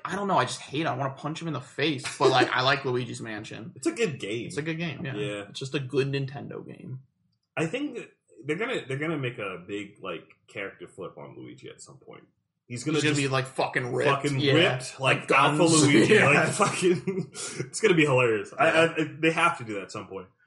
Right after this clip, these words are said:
Speaker 1: I, I, I, I assume we're gonna get a direct sometime in September, 'cause they
Speaker 2: That's
Speaker 1: usually
Speaker 2: true.
Speaker 1: do fall directs in September. So we'll probably get, like, a new Smash character too.
Speaker 2: I don't know if there's anything else that I'm super stoked about on the Switch. Like, I literally got the Switch with the intention of just playing Smash and
Speaker 1: Yeah.
Speaker 2: Zelda, and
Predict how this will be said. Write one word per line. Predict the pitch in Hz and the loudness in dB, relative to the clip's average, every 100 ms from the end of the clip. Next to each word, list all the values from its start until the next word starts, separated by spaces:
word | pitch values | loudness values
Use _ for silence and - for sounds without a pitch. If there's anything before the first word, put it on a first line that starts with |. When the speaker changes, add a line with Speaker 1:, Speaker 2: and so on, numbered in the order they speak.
| _ - | _ -8
Speaker 1:
I, | 143 - | -6 0
I, | 143 175 165 | 0 0 -4
I, | - 127 123 - - - - _ - | -4 -6 -8 -18 -20 -20 -20 _ -2
I | 190 | -2
assume | 254 - 160 | -2 -4 -2
we're | 151 | -2
gonna | 131 | -2
get | 127 139 | -2 -2
a | |
direct | 175 147 123 127 127 | -4 -6 -4 -6 -8
sometime | - 117 117 117 | -10 -8 -8 -8
in | 117 | -8
September, | 117 - 117 120 131 131 | -10 -10 -10 -6 -6 -6
'cause | 123 | -4
they | 127 | 0
Speaker 2:
That's | 147 143 | 0 0
Speaker 1:
usually | 135 | -2
Speaker 2:
true. | 120 120 | -2 -2
Speaker 1:
do | |
fall | 123 117 117 | -4 -8 -8
directs | 123 120 127 | -8 -8 -10
in | 123 | -12
September. | 113 123 120 127 | -12 -12 -10 -8
So | 131 | -8
we'll | 135 | -6
probably | 151 147 | -4 -4
get, | 147 | -4
like, | 135 | -4
a | 127 | -6
new | 135 | -10
Smash | - 113 127 | -12 -14 -14
character | - 127 131 127 | -14 -14 -12 -14
too. | - 117 123 131 - - | -14 -14 -14 -16 -16 -12
Speaker 2:
I | |
don't | 269 | -10
know | 247 | -8
if | 143 | -10
there's | 120 107 | -10 -12
anything | 107 - 85 | -14 -14 -16
else | 82 | -16
that | - | -16
I'm | 78 | -18
super | - - - | -18 -20 -20
stoked | - 90 - | -18 -18 -18
about | 85 80 | -18 -18
on | 78 | -18
the | |
Switch. | - 101 98 - - - | -18 -16 -16 -18 -18 -10
Like, | 123 | -6
I | 127 | -2
literally | 135 147 143 | 2 2 2
got | 120 | 0
the | 113 | -6
Switch | - 107 | -12 -10
with | 107 | -10
the | 101 | -12
intention | 95 110 - 95 | -12 -14 -14 -16
of | 87 | -18
just | - | -18
playing | 92 85 | -18 -14
Smash | 107 101 104 | -10 -8 -8
and | |
Speaker 1:
Yeah. | 101 | -8
Speaker 2:
Zelda, | 101 98 71 - | -8 -10 -12 -16
and | 90 90 | -18 -20